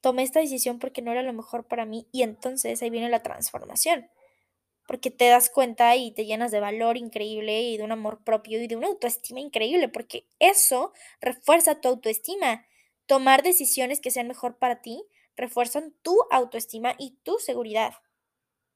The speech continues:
Y tal vez, incluso después, te vuelvas adicto al cambio, ¿no? Y todo el tiempo estás buscando de cre-, buscando formas de crecer y de avanzar y de cambiar y de transformarte.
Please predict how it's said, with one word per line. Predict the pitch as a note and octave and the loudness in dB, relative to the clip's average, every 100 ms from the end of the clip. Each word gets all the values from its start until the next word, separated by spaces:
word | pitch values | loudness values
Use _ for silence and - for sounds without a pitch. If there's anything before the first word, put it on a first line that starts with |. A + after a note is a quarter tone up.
| _ _ _ _ _ | _ _ _ _ _
Y | - C4+ C#4 | -8 -4 4
tal | D4 E4+ | 6 6
vez, | D4+ C#5+ D#5 - - _ _ _ _ - | 4 2 0 -6 -8 _ _ _ _ -12
incluso | C4+ A#3+ C#4 D4+ C4 | -12 -8 -4 -2 -2
después, | A#3 - A#3+ F4+ - _ _ _ - | -4 -6 -6 -4 -8 _ _ _ -10
te | C4 | -4
vuelvas | B3+ C4 B3 E4+ - - _ _ _ B3 | -4 -2 -4 -4 -8 -12 _ _ _ -4
adicto | C4 C#4+ D#4 | -4 -4 -4
al | C#4 - | -4 4
cambio, | F4+ B4 G#4+ A#3 | 4 4 0 -6
¿no? | A#3 C4+ | -6 -10
Y | D#4 B3 - | -10 -12 -2
todo | D4+ | -2
el | D4+ | -2
tiempo | D4 C#4+ | -12 -12
estás | D4 D4 | -10 -8
buscando | C#4+ - C#4 C#4+ | -8 -8 -6 -4
de | A#3+ | -4
cre-, | - A3+ - A#3 | -8 -14 -14 -10
buscando | A#3+ - B3+ | -8 -6 -8
formas | C#4 C4 C#4 | -8 -10 -8
de | A3+ | -10
crecer | G#3+ - A#3+ C#4+ | -8 -4 -2 -2
y | C#4 | -2
de | A#3+ | -4
avanzar | A3 G#3 G#3+ B3 C4+ | -4 -4 -4 -4 -6
y | |
de | A#3+ - | -10 -12
cambiar | - A3 A#3+ C4 | -12 -2 0 0
y | A#3 | -4
de | |
transformarte. | G#3+ A3 G#3+ G#3+ G#3 C4 G#4 - | -8 -12 -8 -8 -6 -8 -6 -10